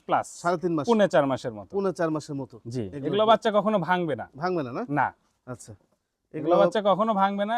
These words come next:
Speaker 1: এগুলো
Speaker 2: জি।
Speaker 1: বাচ্চা একদম
Speaker 2: জি।
Speaker 1: খাওয়া দাওয়া একদম খুবই সুন্দর, এবং আম পাতা কান দেখেন কত বড় বড়।
Speaker 2: জি, জি।
Speaker 1: এই বাচ্চাগুলো অনেক লাইভ ওয়েট হয়।
Speaker 2: লাইভ ওয়েট না বেশি
Speaker 1: দুই
Speaker 2: না?
Speaker 1: বছর লালন পালন করলে।
Speaker 2: দুই বছর লালন পালন করলে লাইভ ওয়েট
Speaker 1: হ্যাঁ।
Speaker 2: ভালো হয়। বাচ্চা
Speaker 1: জি।
Speaker 2: দুটোই ভালো, একদম দেখেন।
Speaker 1: কোয়ালিটি ফুল বাচ্চা দেখেন।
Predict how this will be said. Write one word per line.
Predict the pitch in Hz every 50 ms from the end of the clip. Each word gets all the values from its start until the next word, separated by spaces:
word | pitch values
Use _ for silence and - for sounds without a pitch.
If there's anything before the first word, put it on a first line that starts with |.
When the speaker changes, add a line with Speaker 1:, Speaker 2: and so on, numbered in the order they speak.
| 220
Speaker 1:
এগুলো | 202 190 196 202
Speaker 2:
জি। | 202
Speaker 1:
বাচ্চা | 202 185 - - 208 208 208 214 185
একদম | 175 180 196 202 202
Speaker 2:
জি। | 202 _ _ _ _ _ -
Speaker 1:
খাওয়া | 190 196 196 190 180
দাওয়া | 190 190 190
একদম | 185 180 185 190 165 - _
খুবই | - 220 208 233 214 -
সুন্দর, | 226 220 220 214 247 254
এবং | 196 180 180 196 196
আম | 185 185 196 196
পাতা | - 208 196 190 196 185
কান | - 185 185 190 190
দেখেন | 180 175 185 185
কত | - 185 175 - 175
বড় | 156 156 151 151 147 143
বড়। | 139 131 160 - - 123
Speaker 2:
জি, | 139 139 127
জি। | 104 113 107 - _ _ _ _ _ -
Speaker 1:
এই | 156 175
বাচ্চাগুলো | 185 180 - 202 208 220 208
অনেক | 185 190 208 226 214 - 185
লাইভ | 175 170 170 156
ওয়েট | 139 120 - 107
হয়। | 110 95 92 _ _ _ _ _ _ _ 143
Speaker 2:
লাইভ | 156 165 160
ওয়েট | 156 131 123
না | 139 135
বেশি | 127 143 156 156
Speaker 1:
দুই | 190 185
Speaker 2:
না? | 175
Speaker 1:
বছর | 175 - - 180 170
লালন | 160 147 143 139 135
পালন | 131 123 120 123 117
করলে। | - 120 107 104 98 90 104 131
Speaker 2:
দুই | 156 151
বছর | 151 139 - 160 147
লালন | 147 147 147 147 135
পালন | 147 143 143
করলে | 156 165 156 147
লাইভ | 139 135
ওয়েট | 107 98
Speaker 1:
হ্যাঁ। | 104 120 120
Speaker 2:
ভালো | 120 117
হয়। | 104 - _ _ _ _ _ -
বাচ্চা | 170 175 - 208
Speaker 1:
জি। | 180
Speaker 2:
দুটোই | 214 196 247 233
ভালো, | 196 180 175 156 151
একদম | 151 156 160 151 160 151 143
দেখেন। | 151 151 202 214 - _ _ -
Speaker 1:
কোয়ালিটি | 214 254 285 277 233 233 254 202
ফুল | 254 240 220
বাচ্চা | 214 190 - 180
দেখেন। | 160 156 147 127 185 208